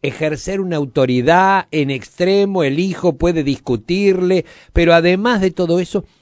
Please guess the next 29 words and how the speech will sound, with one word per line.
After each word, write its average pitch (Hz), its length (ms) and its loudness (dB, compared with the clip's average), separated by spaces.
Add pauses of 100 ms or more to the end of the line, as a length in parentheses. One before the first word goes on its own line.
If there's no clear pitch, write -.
(120)
entonces 202 540 -2 (220)
el 160 260 0
chico 214 640 0
necesitaba 156 720 -4
a 170 40 0
los 151 140 -4
padres 160 400 -2
darle 151 280 -2
la 135 120 -4
libertad 123 640 -2
malentendida 127 1000 -2
porque 123 320 -6
no 135 180 -4
tenía, 127 640 -6 (240)
el, 113 260 -8 (100)
la 123 160 -4
libertad 120 440 -4
necesita 117 420 -10
de 107 100 -6
códigos 131 600 0
y 135 120 -4
necesita 113 580 -6 (260)
de 120 440 0
normas 143 760 0
y 143 60 -6
de 127 80 -2
necesita, 120 480 -8 (380)
¿cómo, 202 460 2
cómo 233 380 0